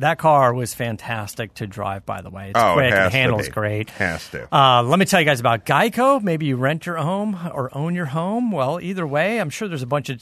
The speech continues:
Speaker 1: hard work to do over at that place. So, you know what's easy, though, is bundling policies with Geico. Geico makes it easy to bundle your homeowner's or renter's insurance along with your auto policy.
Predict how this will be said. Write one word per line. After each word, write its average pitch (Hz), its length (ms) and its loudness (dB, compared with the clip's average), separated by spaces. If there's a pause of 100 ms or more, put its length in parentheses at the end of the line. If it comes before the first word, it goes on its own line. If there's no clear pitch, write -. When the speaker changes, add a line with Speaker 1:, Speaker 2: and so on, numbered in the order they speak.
(100)
Speaker 1:
hard 135 480 -4
work 131 240 -4
to 131 80 -8
do 120 280 -4
over 120 220 -6
at 107 140 -6
that 107 160 -8
place. 107 280 -10
So, 117 220 -6 (320)
you 160 80 -2
know 190 120 6
what's 190 180 2
easy, 143 260 0
though, 104 260 -2
is 113 180 -6
bundling 180 580 2
policies 123 580 -2
with 143 220 -2
Geico. 165 440 -2 (400)
Geico 139 320 0
makes 139 280 -2
it 117 80 -12
easy 143 260 -2
to 123 80 -4
bundle 120 420 -2
your 110 160 -4
homeowner's 151 600 -2
or 120 60 -6
renter's 127 440 -6
insurance 117 460 -6
along 127 640 -4
with 127 260 -4
your 147 140 -6
auto 107 260 -8
policy. 147 600 -8